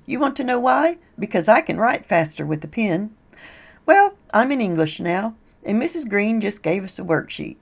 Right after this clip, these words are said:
When I get to study hall, I can write you a lot more. I'm going to write you a ten-page letter.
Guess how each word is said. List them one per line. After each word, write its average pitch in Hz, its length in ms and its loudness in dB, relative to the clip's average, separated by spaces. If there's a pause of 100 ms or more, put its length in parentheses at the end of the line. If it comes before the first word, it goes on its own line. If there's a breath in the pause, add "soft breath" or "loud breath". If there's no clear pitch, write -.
(520 soft breath)
When 160 120 0
I 233 120 4
get 320 220 0
to 180 60 -8
study 247 360 -2
hall, 208 360 4 (120 soft breath)
I 302 140 0
can 196 180 -4
write 208 240 4
you 156 140 0
a - 20 2
lot 196 300 4
more. 165 380 -2 (360 soft breath)
I'm 381 180 0
going 196 220 2
to 170 120 -4
write 226 220 8
you 247 180 -4
a - 80 -2
ten-page 269 720 -2
letter. 196 400 0